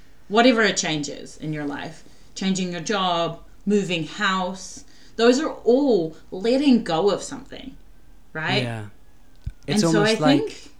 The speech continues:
Speaker 1: yeah, letting yourself grieve that thing that's gone.
Speaker 2: Yeah. I, there's, I think there's a re-,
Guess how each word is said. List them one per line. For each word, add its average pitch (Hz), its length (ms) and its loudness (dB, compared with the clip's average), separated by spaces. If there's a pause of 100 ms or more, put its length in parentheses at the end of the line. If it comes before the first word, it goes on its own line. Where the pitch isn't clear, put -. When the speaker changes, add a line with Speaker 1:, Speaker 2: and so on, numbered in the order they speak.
(140)
Speaker 1:
yeah, 294 220 0
letting 233 340 0
yourself 311 580 -8
grieve 233 480 0
that 220 280 -6
thing 247 200 2
that's 233 220 -4
gone. 240 580 -8 (140)
Speaker 2:
Yeah. 117 440 -6 (1000)
I, 135 100 -2
there's, 156 360 0 (320)
I 143 80 -2
think 165 160 0
there's 143 180 2
a 135 60 0
re-, 139 260 2